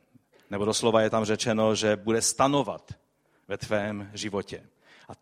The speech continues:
to je ta archa, kterou potřebujeme. Mrtvé náboženství,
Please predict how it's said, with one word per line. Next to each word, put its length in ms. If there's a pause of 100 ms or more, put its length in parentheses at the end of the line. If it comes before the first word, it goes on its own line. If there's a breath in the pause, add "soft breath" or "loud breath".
to 120
je 480
ta 100
archa, 640
kterou 300
potřebujeme. 720 (1400 loud breath)
Mrtvé 300
náboženství, 1000